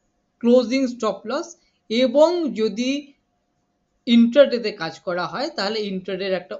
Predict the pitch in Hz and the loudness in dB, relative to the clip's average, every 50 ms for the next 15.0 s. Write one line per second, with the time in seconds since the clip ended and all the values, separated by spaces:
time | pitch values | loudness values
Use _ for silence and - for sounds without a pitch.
0 | - - 214 226 226 220 220 208 208 208 - 196 170 131 156 180 165 - 247 220 | -6 -4 -4 -4 -2 -4 -4 -6 -6 -6 -8 -10 -10 -8 -8 -6 -2 -2 -2 -2
1 | 170 160 147 - - 277 359 381 _ _ _ _ _ _ - - - 233 202 139 | -2 -6 -10 -10 -10 -10 -10 -10 _ _ _ _ _ _ -12 -8 -6 -6 -6 -6
2 | 151 165 - - 202 196 175 196 190 180 170 170 185 208 240 277 254 240 240 226 | -8 -10 -8 -6 -6 -8 -8 -8 -12 -10 -8 -4 -2 0 0 0 0 -2 -6 -10
3 | 185 185 - 214 190 170 151 156 175 262 269 - _ - 160 139 - _ 165 165 | -12 -10 -12 -14 -14 -12 -14 -14 -12 -12 -14 -12 _ -12 -12 -12 -12 _ -16 -16
4 | 165 - - 202 196 208 233 233 233 190 139 139 139 143 175 - _ _ _ _ | -16 -14 -14 -10 -6 -6 -6 -4 -4 -6 -6 -6 -10 -14 -16 -20 _ _ _ _
5 | _ _ _ _ _ 214 226 226 254 196 - 180 196 208 214 214 262 262 262 247 | _ _ _ _ _ 0 0 2 0 0 0 2 2 2 2 2 2 2 4 4
6 | 233 240 247 240 - - _ _ _ _ _ - 208 208 214 208 196 233 285 277 | 4 4 2 2 -2 -10 _ _ _ _ _ -2 2 2 2 2 2 0 0 0
7 | 262 196 - 214 208 202 185 185 185 185 - 175 160 160 156 175 156 - - 147 | 0 -2 -4 -6 -6 -6 -4 -4 -4 -4 -4 -8 -10 -8 -10 -10 -10 -10 -12 -8
8 | 180 269 330 320 - _ _ _ _ _ _ - 165 156 165 202 233 233 233 - | -8 -8 -8 -8 -12 _ _ _ _ _ _ -8 -4 -2 -2 0 -2 -2 -2 -2
9 | 247 262 311 330 320 - - 196 180 170 190 196 185 190 - 214 208 185 151 139 | -2 0 0 0 -2 -2 -4 -4 -2 -2 -4 -4 -6 -8 -8 -8 -8 -8 -10 -14
10 | - - - 185 190 202 226 240 240 240 - _ _ _ _ - 165 170 190 233 | -14 -8 -6 -4 -4 -2 -2 -2 -2 -4 -10 _ _ _ _ -8 -2 4 6 6
11 | 240 196 170 175 - - - _ _ _ _ _ _ _ _ 170 165 165 165 165 | 6 6 6 2 0 -6 -14 _ _ _ _ _ _ _ _ -10 -8 -8 -6 -6
12 | 254 294 294 - _ _ _ - 196 185 180 165 160 202 233 262 254 - - - | -6 -6 -6 -10 _ _ _ -4 -2 -2 -2 -2 -4 -4 -4 -4 -6 -8 -10 -12
13 | 135 131 - _ 165 170 175 - - - _ _ _ _ 190 196 202 190 180 185 | -12 -12 -14 _ -20 -20 -20 -20 -20 -20 _ _ _ _ -2 -2 -2 -2 -4 -2
14 | 185 214 208 - - _ _ 233 240 262 269 262 262 - - _ - 196 180 | -2 -4 -4 -6 -10 _ _ 0 0 2 0 -2 -4 -10 -14 _ -6 -6 -6